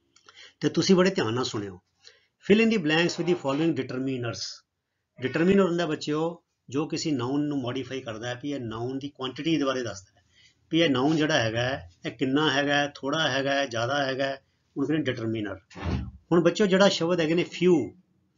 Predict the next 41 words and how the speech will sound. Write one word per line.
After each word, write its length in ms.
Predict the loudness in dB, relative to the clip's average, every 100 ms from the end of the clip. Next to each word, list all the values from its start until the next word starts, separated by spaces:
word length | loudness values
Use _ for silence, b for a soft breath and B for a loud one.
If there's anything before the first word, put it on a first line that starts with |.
| -6
few, 140 | -4 -4
few, 300 | -8 -8 -8
few, 340 | -8 -8 -10 -10 _
ਇਹ 200 | -4 -2
ਤੇ 100 | -2
ਹੈਗੇ 140 | -2
ਕਾਊਂਟੇਬਲ 720 | -4 -2 0 2 2 0 -2 -4
ਵਾਸਤੇ, 460 | -6 -8 -14 -18 _ b b _
ਜਿਹੜੇ 340 | -6 -2 0 0
ਨਾਵਾਂ 300 | 0 -2 -2
ਦੀ 160 | -4
ਗਿਣਤੀ 320 | -6 -8 -8 -10
ਕੀਤੀ 340 | -10 -14 -12
ਜਾ 160 | -10 -10
ਸਕਦੀ 460 | -10 -14 -14 -14
ਹੈ। 240 | -12 -14 -16 _ _ _ _ b b b _
ਤੇ 120 | 0
ਜਿਹੜਾ 120 | 2
little, 420 | 2 0 4 4 4
a 260 | -2 -2 -4
little 240 | -4 -6
ਤੇ 80 | -6
the 280 | -6 -4 -4
little, 320 | -4 -6 -6
ਇਹ 180 | -8 -6
ਯੂਜ਼ 200 | -6 -8
ਕੀਤਾ 280 | -12 -10 -8
ਜਾ 180 | -8
ਸਕਦਾ 400 | -10 -12 -10 -10 -6
ਉਹ 120 | -2
ਨਾਊਨ 200 | -2 -2
ਵਾਸਤੇ 580 | -4 -8 -8 -6 -6 -8 _ _ _ -16
ਜਿਨ੍ਹਾਂ 360 | -6 -4 -4
ਦੀ 180 | -6 -6
ਗਿਣਤੀ 320 | -8 -8 -8
ਨਹੀਂ 340 | -8 -2 0 0
ਕੀਤੀ 340 | -2 -14 -14
ਜਾ 140 | -14 -14
ਸਕਦੀ। 420 | -14 -16 -18 -20 _ _ _
ਠੀਕ 160 | -8 -4
ਹੈ, 240 | -4 -4